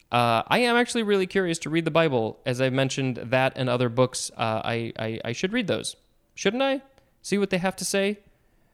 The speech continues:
Uh, see how they are similar and different? Okay.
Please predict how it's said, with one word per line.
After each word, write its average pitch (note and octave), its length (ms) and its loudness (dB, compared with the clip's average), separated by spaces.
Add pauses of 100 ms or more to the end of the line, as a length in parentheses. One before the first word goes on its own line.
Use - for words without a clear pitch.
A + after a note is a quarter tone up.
(160)
Uh, C3 580 2
see D3+ 240 0
how D3 140 2
they C#3 260 0
are C3 160 0
similar C#3 400 -2
and C3 140 -4
different? E3+ 420 -4 (320)
Okay. B2+ 260 2